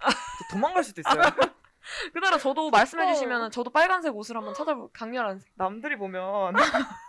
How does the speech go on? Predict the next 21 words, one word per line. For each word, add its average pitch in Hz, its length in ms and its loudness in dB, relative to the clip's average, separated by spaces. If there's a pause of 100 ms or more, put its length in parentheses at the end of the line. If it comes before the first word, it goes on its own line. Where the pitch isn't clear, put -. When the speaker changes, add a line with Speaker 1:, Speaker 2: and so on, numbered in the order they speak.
(240)
Speaker 1:
특정 320 320 -6
정당 214 420 -2
지지자들인 247 600 2
줄 233 140 0
알아요. 180 540 2 (640)
Speaker 3:
아니, 262 240 -10
약간 277 240 -10
크리스마스 440 560 -2
느낌으로 220 500 -2
Speaker 2:
제가 - 20 -
Speaker 3:
둥둥은 240 220 2
Speaker 2:
그럼 262 240 4
초록색. 440 320 4
Speaker 3:
초록색. 247 400 4
Speaker 2:
아. 254 840 0 (160)
Speaker 3:
어때요? 220 400 0
Speaker 1:
아, 196 220 -8 (380)
네. 180 560 -4 (1700)
Speaker 2:
<laughs> - 220 0
네, 392 140 6
좋아요. 220 500 2